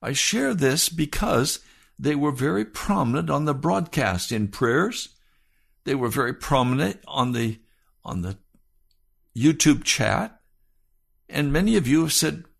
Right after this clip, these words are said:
"Pastor, what happened to, to those two men?"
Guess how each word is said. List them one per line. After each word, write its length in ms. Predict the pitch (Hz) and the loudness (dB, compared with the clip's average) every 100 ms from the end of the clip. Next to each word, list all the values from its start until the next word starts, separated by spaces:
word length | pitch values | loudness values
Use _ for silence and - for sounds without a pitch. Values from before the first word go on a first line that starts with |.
| _ _ | _ _
"Pastor, 400 | - 196 202 214 | -8 -6 -4 -4
what 220 | 190 247 | -4 -4
happened 500 | - 226 226 127 117 107 | -4 -4 -4 -4 -4 -4
to, 180 | 127 - _ _ _ _ _ _ _ _ _ | -6 -8 _ _ _ _ _ _ _ _ _
to 100 | - | -12
those 280 | 190 180 - | -6 -2 0
two 200 | - 208 | 0 2
men?" 440 | 180 233 - 69 | 2 2 0 -4